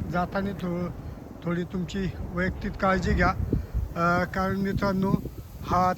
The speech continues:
तसा पूर्ण असा,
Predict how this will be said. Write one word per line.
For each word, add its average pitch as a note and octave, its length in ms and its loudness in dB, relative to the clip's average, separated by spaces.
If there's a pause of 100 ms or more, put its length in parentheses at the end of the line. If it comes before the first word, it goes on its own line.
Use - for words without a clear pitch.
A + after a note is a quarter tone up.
तसा F#3 360 4 (1000)
पूर्ण A3+ 320 2 (320)
असा, F#3+ 520 4